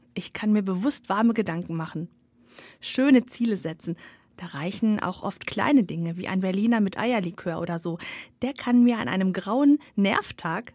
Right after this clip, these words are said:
einen süßen Moment verleihen. Ein Kurzurlaub vom Alltag sozusagen. Ich gehe jetzt erstmal raus an die frische Luft.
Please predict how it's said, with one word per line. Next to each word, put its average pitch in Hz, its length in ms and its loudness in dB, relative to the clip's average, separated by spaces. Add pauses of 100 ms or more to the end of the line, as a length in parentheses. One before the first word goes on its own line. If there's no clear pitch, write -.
einen 190 240 0
süßen 240 380 0
Moment 196 340 4
verleihen. 156 520 -6 (680)
Ein 175 180 -6
Kurzurlaub 214 760 -4
vom 233 240 -2
Alltag 190 500 -4
sozusagen. 165 760 -10 (800)
Ich - 200 4
gehe 240 140 4
jetzt 196 160 4
erstmal 185 300 -2
raus 170 260 -6
an 170 120 -8
die 165 80 -4
frische - 300 -10
Luft. 165 380 -10